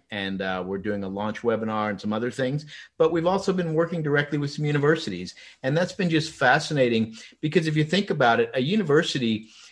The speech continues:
is an employer, it's a company, it's got faculty and staff that they employ, plus it has the issue of students, like a school, plus it has athletics, like a school.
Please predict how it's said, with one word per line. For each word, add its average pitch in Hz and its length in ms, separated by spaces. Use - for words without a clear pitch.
is 120 400
an 123 120
employer, 139 520
it's 135 220
a - 40
company, 139 680
it's - 140
got 123 220
faculty 139 640
and 123 100
staff 123 420
that - 80
they 123 80
employ, 120 500
plus 233 360
it 160 60
has 135 200
the 135 140
issue 127 200
of 113 80
students, 113 540
like 123 200
a 131 40
school, 120 380
plus 190 300
it 156 80
has 143 420
athletics, 117 640
like 120 220
a 117 40
school. 117 520